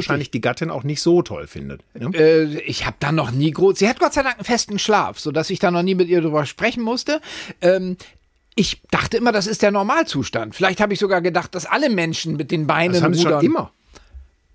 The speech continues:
Speaker 2: Ich kann mich jedenfalls nicht dran erinnern, anders schon geschlafen zu haben.
Speaker 1: Und
Speaker 2: Das
Speaker 1: hat der
Speaker 2: Problem
Speaker 1: Schlaf-,
Speaker 2: ist,
Speaker 1: ja,
Speaker 2: als
Speaker 1: hallo?
Speaker 2: ich gesagt habe, öffentlich, ich st-, ja, ich habe Restless Leg Syndrom,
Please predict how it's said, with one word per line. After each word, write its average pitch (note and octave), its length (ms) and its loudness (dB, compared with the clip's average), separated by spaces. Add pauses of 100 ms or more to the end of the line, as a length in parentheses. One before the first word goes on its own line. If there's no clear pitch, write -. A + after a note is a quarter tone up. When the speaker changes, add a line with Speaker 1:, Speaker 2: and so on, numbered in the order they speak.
(220)
Speaker 2:
Ich - 180 -4
kann A#2 200 -6
mich G#2 200 -10
jedenfalls B2 440 -2
nicht D3 200 0
dran D#3+ 200 -2
erinnern, F#3 600 0
anders C#4 480 0
schon F#3+ 220 0
geschlafen D#3 460 0
zu C#3+ 160 -2
haben. C3+ 180 0 (680)
Speaker 1:
Und D3 80 2
Speaker 2:
Das C#3+ 100 6
Speaker 1:
hat E3 80 2
der A3+ 80 8
Speaker 2:
Problem A#3+ 200 0
Speaker 1:
Schlaf-, C4+ 60 -4
Speaker 2:
ist, - 140 -12
Speaker 1:
ja, B2+ 160 -6 (220)
Speaker 2:
als G3 180 2
Speaker 1:
hallo? A3+ 120 -2
Speaker 2:
ich B3 80 -6
gesagt B3 400 0
habe, A3+ 460 2
öffentlich, A#3 680 0
ich D#3 160 -6
st-, - 200 -10
ja, C#4+ 380 4 (100)
ich G#3+ 260 0
habe A3 300 4
Restless G#3 400 0
Leg A3 200 -6
Syndrom, G3+ 540 0